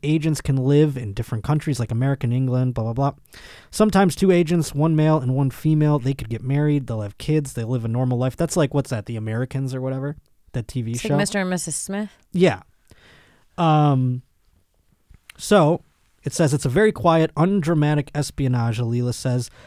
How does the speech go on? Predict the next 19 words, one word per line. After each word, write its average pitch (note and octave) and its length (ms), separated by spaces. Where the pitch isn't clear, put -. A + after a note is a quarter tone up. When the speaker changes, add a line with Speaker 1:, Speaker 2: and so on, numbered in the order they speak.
Speaker 1:
"Not D3+ 300
every D#3+ 320
agent C#3 380
is A#2+ 180
James B2 320
Bond, A#2+ 360
L A#2 200
O A2 140
L." A#2 220
Uh, A#2+ 280
she - 240
adds D3+ 340
that, C3 320
uh, A2+ 360
Putin's C3+ 300
dream C3+ 240
is B2 120
to - 80
bring B2 260